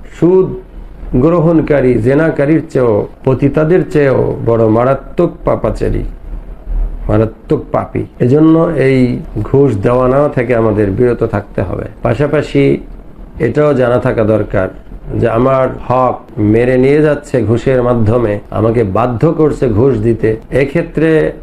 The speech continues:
আমি যদি একদম নিরুপায় হয়ে যাই, তাহলে বাধ্য হয়ে ঘুষ দিতে হচ্ছে, এটাকেও খারাপ মনে করে ইস্তেগফার পড়ব।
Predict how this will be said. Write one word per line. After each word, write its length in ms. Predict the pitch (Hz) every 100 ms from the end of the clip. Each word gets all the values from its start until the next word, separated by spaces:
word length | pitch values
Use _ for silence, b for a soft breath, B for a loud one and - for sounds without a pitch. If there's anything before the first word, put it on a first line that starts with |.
| -
আমি 240 | - 135
যদি 480 | 135 135 131 123 113 - - - -
একদম 360 | 101 101 120 135
নিরুপায় 540 | 101 120 135 165 180
হয়ে 240 | 151 123
যাই, 300 | 110 107 104 107 -
তাহলে 560 | 110 107 117 110 101 - -
বাধ্য 420 | 95 123 117 101
হয়ে 360 | 160 131 143 135
ঘুষ 280 | 104 123 107 - - - - 95
দিতে 240 | 113 143
হচ্ছে, 600 | 131 147 - - 117 110 - - - - -
এটাকেও 500 | 110 127 117 139 127
খারাপ 360 | - 110 120
মনে 280 | 123 127 123
করে 240 | 107 113
ইস্তেগফার 580 | 110 - 120 110 135 131 117
পড়ব। 380 | 110 110 113